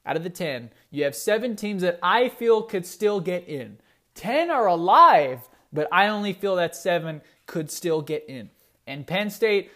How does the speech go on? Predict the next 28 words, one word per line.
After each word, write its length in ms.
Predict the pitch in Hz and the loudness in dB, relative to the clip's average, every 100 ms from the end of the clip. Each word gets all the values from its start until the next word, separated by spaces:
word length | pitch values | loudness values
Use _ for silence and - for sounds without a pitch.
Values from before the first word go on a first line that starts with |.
| - | -14
I 80 | 131 | -10
know 140 | 151 | -2
you're 160 | 185 185 | 0 -2
still, 280 | 185 185 127 | -4 -6 -4
you're, 200 | 160 151 | -6 -6
you're, 240 | 147 139 | -8 -12
you're 240 | 131 143 | -10 -10
screaming 400 | 139 - 190 190 | -10 -2 0 0
at 100 | 190 | -6
your 80 | 175 | -8
phone 220 | - 180 | -6 -4
right 120 | 160 151 | -4 -6
now. 140 | 151 | -6
"Why 200 | 151 190 | -2 0
is 60 | 208 | -2
he 60 | |
still 200 | 202 220 | -4 -4
hanging 220 | 180 180 | -4 -4
on 120 | 175 170 | -6 -8
to 40 | |
Penn 200 | 156 160 | -8 -8
State?" 340 | 165 151 - | -6 -8 -10
Because 220 | - - 117 | -18 -16 -16
they 100 | 110 | -12
do 220 | 131 175 | -8 -8
play 280 | 170 160 160 | -6 -4 -2
Ohio 380 | 143 151 147 | -2 0 -2
State 420 | 139 - 131 120 | -4 -6 -8 -8